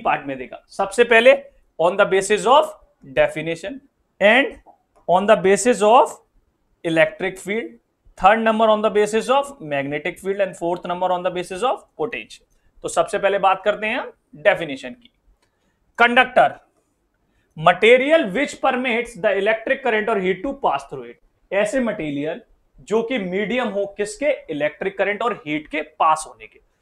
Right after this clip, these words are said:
ऐसी वस्तुएं जिनसे इलेक्ट्रिक करंट और हीट पास हो सकती है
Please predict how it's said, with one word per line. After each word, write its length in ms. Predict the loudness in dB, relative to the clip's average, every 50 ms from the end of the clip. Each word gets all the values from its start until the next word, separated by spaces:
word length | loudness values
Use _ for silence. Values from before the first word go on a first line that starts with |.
| _ _ _ -2
ऐसी 320 | 0 0 0 0 -2 -2
वस्तुएं 640 | 0 0 -2 -2 -4 -8 -6 -4 -4 -4 -4 -6 -8
जिनसे 340 | -8 -8 -8 -8 -6 -8 -8 -8 -6 -8
इलेक्ट्रिक 460 | -6 -4 -6 -6 -4 -8 -8 -4 -2
करंट 260 | -2 -2 -2 -4 -8 -6 -4
और 180 | -4 -4 -6 -8
हीट 260 | -8 -8 -8 -10 _ _
पास 220 | -8 -8 -8 -8 -8 -12
हो 60 | -12
सकती 300 | -14 -14 -16 _ -20 -18
है 160 | -16 -16 -18